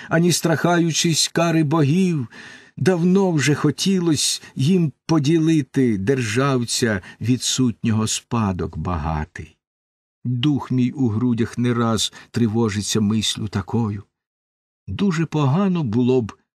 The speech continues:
при сині господаря власнім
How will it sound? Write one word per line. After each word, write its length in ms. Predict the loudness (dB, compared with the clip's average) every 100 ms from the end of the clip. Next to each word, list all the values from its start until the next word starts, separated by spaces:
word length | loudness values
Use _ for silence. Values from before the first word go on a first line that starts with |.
| _
при 160 | 0
сині 520 | 2 2 0 2 2 2
господаря 760 | 0 -2 -2 -2 0 0 0
власнім 760 | 0 0 0 0 0 0 0